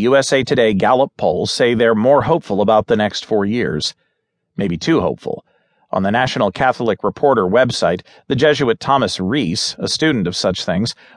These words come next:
worries that Americans expect a miracle and that hopes far exceed anything that is humanely possible to fulfill. The text of your speech says, "That we are in the midst of crisis is now well understood.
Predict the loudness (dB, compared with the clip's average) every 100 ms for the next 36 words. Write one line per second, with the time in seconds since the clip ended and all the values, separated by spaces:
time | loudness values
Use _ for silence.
0 | 0 2 4 2 2 2 4 2 2 0
1 | -2 -2 -2 -2 -2 -2 0 0 0 -4
2 | -12 -14 -20 -6 -2 2 0 0 0 0
3 | 0 -6 -2 4 6 4 0 -4 -2 -2
4 | -2 -2 -2 -4 -2 0 0 -2 -2 -2
5 | -2 -2 -2 0 0 0 -2 -2 -4 -8
6 | -4 -6 0 0 0 -4 _ _ _ _
7 | _ _ _ _ _ _ _ -10 0 0
8 | 0 -2 -2 -2 -2 -2 -2 2 2 2
9 | -2 -14 -20 -2 0 2 4 4 4 2
10 | 2 0 0 -6 -2 0 2 0 -2 0
11 | 0 2 4 4 4 4 0 -2 -2 0
12 | -2